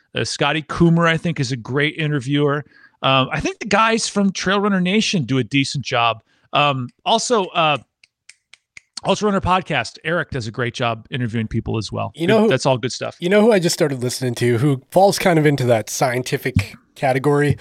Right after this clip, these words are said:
Speaker 2: is, um, the
Speaker 1: Mm-hmm.
Speaker 2: Pain, the Pain Cave with, uh, Jay Free-, Friedman, I think.
Speaker 1: Ooh, I need
Speaker 2: Yeah.
Speaker 1: to check that out.
Speaker 2: Yeah, he's, he, he goes into, like, he really harps on the training stuff, and, uh, most of the, most of the athletes he has come, he had, like, Taggart, um,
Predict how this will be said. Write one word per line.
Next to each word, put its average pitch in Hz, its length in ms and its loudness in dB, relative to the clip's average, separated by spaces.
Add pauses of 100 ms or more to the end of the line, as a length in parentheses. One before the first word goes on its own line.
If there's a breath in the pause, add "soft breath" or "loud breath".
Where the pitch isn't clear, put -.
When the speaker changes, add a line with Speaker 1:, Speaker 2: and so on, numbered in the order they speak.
(260 loud breath)
Speaker 2:
is, 127 220 -4
um, 110 420 -2
the - 80 -4
Speaker 1:
Mm-hmm. 131 120 2
Speaker 2:
Pain, 143 160 2 (100)
the 127 80 -4
Pain 139 240 -4
Cave 175 360 -2
with, 131 200 -4
uh, 113 180 0
Jay 135 420 -4
Free-, 151 440 -10 (100)
Friedman, 175 560 -6 (220)
I 143 40 -14
think. 180 280 -8
Speaker 1:
Ooh, - 20 -4
I 349 320 0
need 90 140 -8
Speaker 2:
Yeah. 139 240 4
Speaker 1:
to - 60 2
check - 200 -4
that 127 160 -4
out. - 140 -6
Speaker 2:
Yeah, 151 180 4
he's, 160 400 -4
he, 190 260 -4
he 190 320 -6 (180)
goes 226 220 0
into, 202 200 0
like, 131 400 2 (100)
he 156 180 -6
really 156 300 2
harps 139 320 -2
on 127 100 -2
the 113 80 -6
training 127 360 -4
stuff, 120 420 -2
and, 110 260 -8 (380 loud breath)
uh, 117 180 -2
most 139 280 0
of 139 40 -10
the, 127 180 -6 (140)
most 151 280 -4
of 120 80 -10
the 117 160 -8
athletes 120 540 -6
he 110 320 -10
has 113 380 -4
come, 131 280 -8
he - 100 -8
had, 139 140 -2
like, 113 280 -4
Taggart, 139 540 -6
um, 123 400 -6